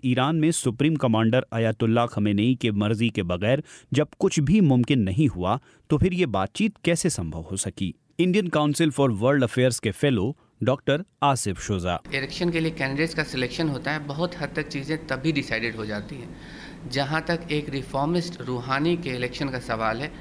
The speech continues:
Speaker 2: मेरा ये personal मानना है कि जो higher authorities हैं, जैसे supreme leader, guardian councils, वो लोग भी चाहते थे कि एक ऐसा reformist candidate आए जो कि Western power से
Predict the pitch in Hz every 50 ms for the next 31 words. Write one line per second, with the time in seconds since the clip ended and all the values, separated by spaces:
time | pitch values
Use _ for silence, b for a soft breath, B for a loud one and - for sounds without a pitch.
0 | B B B 127 131 151 160 170 185 180 175 175 151 143 - 147 143 139 131 127
1 | 127 127 127 127 127 127 131 143 143 147 147 131 131 131 123 - - 127 127 139
2 | 147 165 160 160 - 120 117 120 117 - 120 113 107 113 117 117 - - - 123
3 | 117 117 131 123 - - 127 127 - - 123 120 120 117 117 117 120 120 117 117
4 | 117 120 120 123 123 120 117 - 117 117 113 - 127 123 123 B B B B B
5 | B B B - 135 160 170 185 190 180 160 175 165 170 135 131 - 139 135 -
6 | 156 151 - 147 143 143 143 - 139 131 127 - 175 156 143 135 - 131 127 131
7 | 135 170 - - 123 120 120 120 120 120 120 117 - 110 113 127 151 165 B B
8 | B B B B B - - 127 - - 156 151 156 196 185 156 127 127 131 127
9 | - - 196 208 208 208 - 127 120 117 123 117 - - 170 175